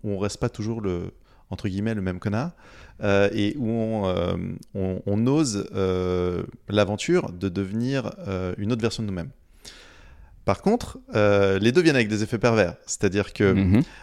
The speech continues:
Speaker 1: euh, si on croit que c'est que l'un ou l'autre, euh, d'après moi, ben, en fait, si on pense qu'on est quelque chose de, une entité fixe,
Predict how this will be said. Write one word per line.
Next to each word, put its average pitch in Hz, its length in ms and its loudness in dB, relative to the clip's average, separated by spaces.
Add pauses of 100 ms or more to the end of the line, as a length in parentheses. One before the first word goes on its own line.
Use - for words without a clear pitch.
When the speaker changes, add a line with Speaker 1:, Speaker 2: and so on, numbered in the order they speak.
(140)
Speaker 1:
euh, 92 140 4
si - 360 0
on 131 120 2
croit 139 240 2
que - 80 -4
c'est 113 120 0
que - 140 -2
l'un 107 200 2
ou 98 140 0
l'autre, 185 440 2 (360)
euh, - 200 -4
d'après 101 260 2
moi, 151 300 4
ben, 104 260 2
en 104 80 0
fait, 131 220 0
si - 180 -2
on 113 120 0
pense 131 300 0
qu'on 101 380 0
est 98 60 -2
quelque - 180 -6
chose 110 260 -2
de, 90 320 -2
une 104 140 0
entité 117 300 -4
fixe, - 480 -6